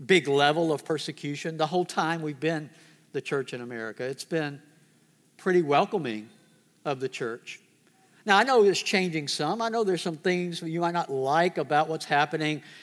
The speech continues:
in the country or in the spiritual life of our culture. We, I understand that. But we have to keep it in perspective. It's not nearly as challenging as what many Christians around the world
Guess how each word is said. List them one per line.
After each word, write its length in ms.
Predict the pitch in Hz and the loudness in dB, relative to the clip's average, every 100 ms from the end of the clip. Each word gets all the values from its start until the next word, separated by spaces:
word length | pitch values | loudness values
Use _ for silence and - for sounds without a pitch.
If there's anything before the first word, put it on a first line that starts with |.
| - | -6
in 120 | 160 | -2
the 80 | 156 | -2
country 560 | 151 160 160 160 165 160 | 0 -2 0 -2 0 0
or 100 | 151 | 0
in 100 | 160 | -2
the 80 | |
spiritual 500 | 156 - 156 151 160 | -6 -2 0 0 -2
life 300 | 143 147 151 | 0 0 0
of 120 | 151 143 | -2 -6
our 100 | 139 | -8
culture. 520 | - 175 160 175 175 | -4 -2 -2 -4 -4
We, 180 | 175 180 | -4 -2
I 160 | 165 | -2
understand 580 | 240 196 - 170 208 175 | -2 -4 -4 -2 -4 -2
that. 220 | 127 127 - - - - | -2 -2 -12 -20 -20 -8
But 100 | - | -2
we 140 | 180 220 | 4 4
have 140 | 254 | 4
to 60 | 226 | 0
keep 280 | - 220 214 | -4 -2 0
it 60 | |
in 100 | 185 | -2
perspective. 640 | 165 147 - 185 175 - 147 | -4 -8 -4 0 0 0 -4
It's 140 | 185 | -4
not 180 | 233 226 | -4 -4
nearly 640 | 165 151 165 220 214 160 | -4 0 2 4 4 2
as 100 | 139 | 0
challenging 540 | 131 160 147 139 139 135 | -2 0 0 0 -4 -6
as 160 | 131 | -6
what 160 | 151 139 | -6 -6
many 300 | 135 151 160 | -6 -4 -4
Christians 560 | 156 123 - 120 117 127 | -4 -8 -8 -10 -10 -8
around 300 | 123 131 117 | -4 -6 -6
the 60 | |
world 440 | 117 135 127 117 | -8 -4 -4 -6